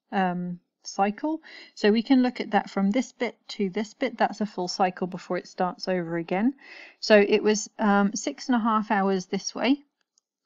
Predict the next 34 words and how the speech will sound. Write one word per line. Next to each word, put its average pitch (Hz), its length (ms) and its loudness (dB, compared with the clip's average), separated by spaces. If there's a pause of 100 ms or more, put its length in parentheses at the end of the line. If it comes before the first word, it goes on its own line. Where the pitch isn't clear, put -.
(380)
and 190 300 0
six - 300 -6
and 208 80 2
a 196 40 2
half 196 460 -2 (160)
that 196 300 -2
way. 226 200 0 (1500)
Oh 214 120 8
no, 185 200 2 (280)
not 226 260 -2
six - 260 -10
and 180 100 -8
a - 40 -20
half. 180 340 -12
I've 208 80 -6
just 214 220 -12
realised 202 440 -4 (640)
I 202 40 4
made 233 140 8
a 240 40 6
mistake 208 380 2
at 208 60 -4
the 196 60 -4
top. 208 260 -2
It's - 160 -6
four 269 220 0
fifteen, 220 600 0
so 190 120 -4
it's 190 160 -8
actually, 233 440 -2 (420)
um, 196 380 2
this 240 180 -2
bit - 200 -4
here. 220 720 -2